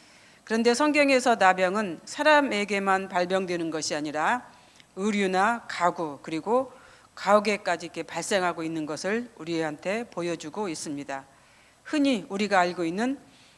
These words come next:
나병에 관한 상식과는 전혀 다른 이제 상황을 우리들에게 알려주고 있는 것이죠. 나병이 사람한테만 발병되는 것으로 알고 있었는데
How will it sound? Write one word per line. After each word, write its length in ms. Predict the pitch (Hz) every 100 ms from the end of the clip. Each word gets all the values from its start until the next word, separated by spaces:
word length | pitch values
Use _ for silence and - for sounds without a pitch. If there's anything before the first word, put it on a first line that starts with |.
| _
나병에 580 | 170 170 196 220 214 214
관한 320 | 208 175 175
상식과는 640 | 185 262 262 - 185 185 196
전혀 460 | - 170 190 160 - _ _
다른 460 | - 170 170 196 277 - - - -
이제 200 | 156 165
상황을 600 | - 247 233 190 202 165
우리들에게 500 | 165 170 160 151 180
알려주고 540 | 151 180 170 160 185
있는 260 | 180 170 156
것이죠. 480 | 143 147 123 131 - _ _ _ _ _ _ - _
나병이 420 | 185 214 247 254
사람한테만 720 | 254 302 294 269 254 247 233
발병되는 640 | 226 196 202 220 214 202 190
것으로 320 | 185 196 185
알고 240 | 170 170
있었는데 760 | 165 - 160 156 - 196 175